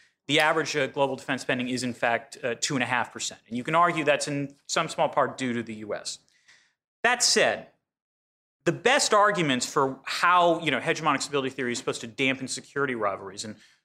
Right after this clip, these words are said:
uh, Steve's colleague Bill Woolforth is probably the best, uh, proponent of this, suggest that what you need if you, this is going to work is not just military hegemony,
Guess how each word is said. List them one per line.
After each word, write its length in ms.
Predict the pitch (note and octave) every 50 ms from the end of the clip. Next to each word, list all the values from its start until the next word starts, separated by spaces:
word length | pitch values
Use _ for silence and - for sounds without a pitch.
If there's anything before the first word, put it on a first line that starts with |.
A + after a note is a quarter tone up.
| _ _ -
uh, 200 | C3+ A#2+ A#2 -
Steve's 300 | - - - E3+ D3 -
colleague 360 | - E3 D3 C#3 B2+ A#2+ -
Bill 160 | - C3+ B2
Woolforth 420 | B2 B2 C#3 C#3+ C#3 - C3+ A#2 -
is 60 | G#2+
probably 240 | - - B2 A2 A2
the 60 | G#2
best, 360 | G#2 A#2 A2 G#2+ - - -
uh, 80 | A2+ A2
proponent 440 | - A#2+ _ - F3+ F#3+ F3 C3+
of 60 | A2+ G2+
this, 220 | G#2 G2+ - - - _ _ _ _ _ _ _ _ _ _ _ _ _ _ _
suggest 580 | - - - A3 A3 E3+ D3 F3 B3+ C#4 C4 -
that 100 | - A3
what 220 | F#3 F#3+ G3+ -
you 140 | F#3 F3+ F#3+ F#3
need 300 | F3+ F#3+ G#3+ A#3 B3+ A#3+
if 120 | G3+ -
you, 80 | F3+ F3+
this 200 | F3 F#3+ - F#3+
is 80 | E3+
going 240 | - F3+ F3+ E3 D#3+
to 60 | D#3
work 340 | C#3+ C#3 C#3 C3+ C3+ - -
is 140 | D#3+ C#3+ C3
not 360 | D3 C#3+ D#3 E3+ G3+ F#3+ F3+
just 220 | - - D#3+ D3+ -
military 600 | D3+ C#3+ D3 D3 D3 C#3+ C#3+ - C#3+ B2+ A#2+ A2+ A2+
hegemony, 600 | A2+ - A#2 G2+ A#2 A2 G2+ G2+ G2+ G2 G2 -